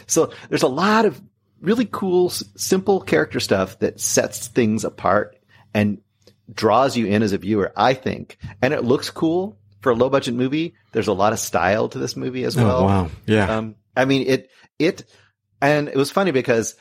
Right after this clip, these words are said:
Speaker 1: I had just seen, like, half of the trailer when I suggested this, and I stopped myself 'cause I didn't wanna see any more in the trailer. Kind of the same way as, like, Eric said, "Don't watch the trailer." I agree. But I watched enough to go, like, "Okay, this looks interesting. I'll check this out." And then when I watched this,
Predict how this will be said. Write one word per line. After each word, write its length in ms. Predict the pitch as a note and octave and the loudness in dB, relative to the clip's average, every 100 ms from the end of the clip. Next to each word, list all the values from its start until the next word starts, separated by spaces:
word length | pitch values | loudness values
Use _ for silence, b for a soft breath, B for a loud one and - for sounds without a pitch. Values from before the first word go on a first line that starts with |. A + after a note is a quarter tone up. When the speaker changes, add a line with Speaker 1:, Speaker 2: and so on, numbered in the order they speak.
| b | b
Speaker 1:
I 140 | B2+ D3+ | 2 2
had 140 | C#3 | 2
just 180 | C3 - | -2 -4
seen, 220 | C#3 B2 | -2 -2
like, 160 | G2 - | -2 -4
half 340 | - B2+ - | -2 0 0
of 60 | G#2 | -2
the 80 | |
trailer 500 | - G2+ F2+ E2+ F#2 - | 0 0 2 0 -4 -4
when 120 | G#2 | 0
I 100 | F#2+ | 0
suggested 580 | - - F#2 G#2+ - E2+ | -2 -4 0 0 0 -6
this, 340 | E2+ E2 - - | -6 -6 -10 -6
and 120 | A2 | -2
I 60 | G2+ | 0
stopped 360 | - B2 C3+ F2+ | 2 0 -2 -4
myself 380 | F2 F2 F2 | -4 -4 -4
'cause 80 | - | -2
I 60 | F#2+ | -2
didn't 180 | G#2+ G2 | 0 2
wanna 200 | C#3+ D3 | 0 0
see 140 | F#2+ | -2
any 120 | F2 | -2
more 280 | E2+ E2 D#2+ - - | -4 -6 -8 -12 -10
in 120 | F2+ | -8
the 60 | E2 | -4
trailer. 380 | F2+ D#2+ D#2+ | -4 -4 -4
Kind 220 | - A#2+ A#2+ | -4 0 0
of 100 | G#2+ | 0
the 120 | G#2+ | 0
same 180 | C3 A#2 | 0 2
way 160 | C#3+ | 2
as, 140 | B2 - | 2 0
like, 180 | G#2 A#2 | -2 2
Eric 160 | B2 | 2
said, 180 | - F#2 | 2 0
"Don't 200 | A#2+ C3+ | 0 2
watch 180 | G#2+ - | 0 0
the 60 | |
trailer." 260 | - F#2+ E2+ | -2 0 0
I 80 | F#2+ | 0
agree. 400 | F#2 C3 G2 - B B B - | 0 0 -2 -2 B B B 0
But 80 | |
I 60 | A#2+ | 2
watched 240 | D3 F#3 | 2 2
enough 200 | B2+ C3 B2 | 2 2 4
to 60 | |
go, 60 | G#2 | 4
like, 160 | G2 | 4
"Okay, 180 | B2+ A2 | 0 0
this 160 | G#2+ B2+ | -2 -2
looks 140 | A#2+ | -2
interesting. 300 | G#2 F#2 F#2+ | -4 -4 -4
I'll 100 | F2 | -4
check 160 | - - | -4 -6
this 160 | E2+ | -6
out." 180 | E2+ - B B B B B - | -8 -10 B B B B B 0
And 240 | B2 B2 | 2 2
then 260 | B2 B2 A#2 | 2 2 0
when 220 | A#2+ A#2+ | 0 0
I 60 | |
watched 360 | C3 B3+ C#4+ - | 2 0 -2 -2
this, 340 | F#2+ F#2+ - | -2 -2 -4